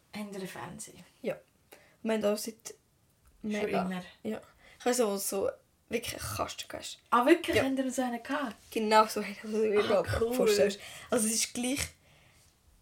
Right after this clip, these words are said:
Speaker 2: Tiefenart nach hinten wie
Speaker 1: Ja,
Speaker 2: hoch
Speaker 1: ja.
Speaker 2: und breit. Also
Speaker 1: Ja.
Speaker 2: es ist wirklich so ein Viereck. Oh mein Gott, so lustig. kann es mir gar nicht
Speaker 1: Ah,
Speaker 2: vorstellen.
Speaker 1: krass.
Speaker 2: Und wirklich, aber wirklich so alles verkörnert.
Speaker 1: So
Speaker 2: Äh,
Speaker 1: Ameisenrennen.
Speaker 2: Ameisenrennen, ja.
Speaker 1: <laughs> Ah, so gut,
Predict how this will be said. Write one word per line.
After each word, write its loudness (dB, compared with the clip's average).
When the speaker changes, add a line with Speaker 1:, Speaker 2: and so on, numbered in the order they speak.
Speaker 2:
Tiefenart 0
nach -4
hinten 0
wie 2
Speaker 1:
Ja, 10
Speaker 2:
hoch 8
Speaker 1:
ja. 6
Speaker 2:
und -2
breit. 4
Also 2
Speaker 1:
Ja. 6
Speaker 2:
es 2
ist -2
wirklich -4
so 0
ein -2
Viereck. -2
Oh -4
mein 0
Gott, -4
so -2
lustig. -6
kann -4
es -6
mir -2
gar 0
nicht 2
Speaker 1:
Ah, 2
Speaker 2:
vorstellen. 0
Speaker 1:
krass. -6
Speaker 2:
Und -4
wirklich, 0
aber 0
wirklich -4
so -4
alles 2
verkörnert. -4
Speaker 1:
So -4
Speaker 2:
Äh, -6
Speaker 1:
Ameisenrennen. 2
Speaker 2:
Ameisenrennen, 4
ja. 4
Speaker 1:
<laughs> -4
Ah, 0
so 4
gut, 2